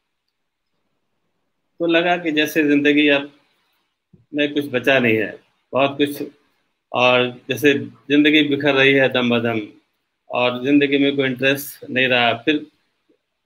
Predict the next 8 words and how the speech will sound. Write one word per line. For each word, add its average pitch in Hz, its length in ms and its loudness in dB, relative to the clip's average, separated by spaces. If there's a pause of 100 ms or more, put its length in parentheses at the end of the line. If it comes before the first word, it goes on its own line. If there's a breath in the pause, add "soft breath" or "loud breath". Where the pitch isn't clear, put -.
(120)
दो 160 360 2
इनके 147 320 2
अपोलो 151 540 0
hospital 147 440 0
में 143 200 0
दो 143 360 -4 (100)
operations 143 580 -2
हुए। 135 280 0